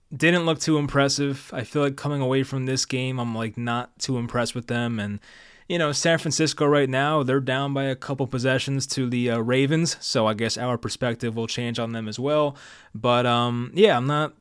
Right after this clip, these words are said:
too high on the, uh, Eagles right now, that's for sure. So there's a lot to get into, a lot of storylines in this game. We'll talk about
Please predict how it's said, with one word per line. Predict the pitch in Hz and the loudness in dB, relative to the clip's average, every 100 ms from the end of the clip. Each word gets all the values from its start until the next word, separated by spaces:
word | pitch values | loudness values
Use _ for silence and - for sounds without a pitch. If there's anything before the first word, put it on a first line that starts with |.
| _ | _
too | - 147 | -2 0
high | 131 143 | 2 2
on | 139 | 0
the, | 135 131 | 0 0
uh, | 131 | 0
Eagles | 143 139 123 | 0 0 0
right | 110 107 | -2 -4
now, | 101 | -4
that's | 104 113 | -4 -6
for | - | -8
sure. | - 104 101 | -6 -4 -4
So | - | -2
there's | 160 185 | 0 4
a | |
lot | 165 160 | 4 4
to | 143 | 2
get | 139 | 0
into, | 139 139 135 135 | 0 0 0 0
a | 117 | 2
lot | 117 123 | 0 0
of | |
storylines | 120 127 123 120 123 117 | -2 -4 -4 -4 -4 -4
in | |
this | 120 - | -6 -6
game. | 127 120 117 | -4 -4 -4
We'll | 110 | -4
talk | 120 117 | -4 -4
about | 107 107 107 | -2 -2 -2